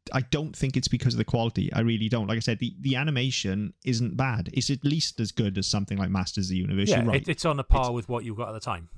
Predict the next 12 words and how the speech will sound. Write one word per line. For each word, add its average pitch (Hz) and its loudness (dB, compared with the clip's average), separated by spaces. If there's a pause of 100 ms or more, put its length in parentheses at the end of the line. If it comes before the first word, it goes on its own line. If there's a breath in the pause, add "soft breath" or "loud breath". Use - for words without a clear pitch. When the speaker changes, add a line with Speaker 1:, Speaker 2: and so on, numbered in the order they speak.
(140)
Speaker 2:
It's - -8
Speaker 1:
Yeah, 139 0
Speaker 2:
no 87 -8
Speaker 1:
it, 147 -4
it 151 0
is. 113 -4
It's, - -4
it's - -4 (240)
of 151 0
the 151 2
appropriate 139 0
level 101 -2